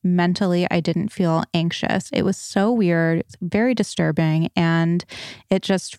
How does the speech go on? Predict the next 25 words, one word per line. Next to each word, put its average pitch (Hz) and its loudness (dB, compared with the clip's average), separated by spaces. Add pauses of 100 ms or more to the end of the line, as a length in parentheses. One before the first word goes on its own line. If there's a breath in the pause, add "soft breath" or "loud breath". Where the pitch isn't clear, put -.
really 196 2 (240)
got - 0
so - -2
much 160 -2
better 160 2
when 165 0
I 185 0
started 160 -4
using 170 0
Ned. 180 -2
So 185 -2
that 185 0
and 214 2
the 185 2
sleep - -4 (160)
blend 165 2
when 165 2
I 170 0
experience 175 -2
bouts 170 -2
of 180 -6
insomnia 185 0
have 185 -2
been 175 -2
so 180 0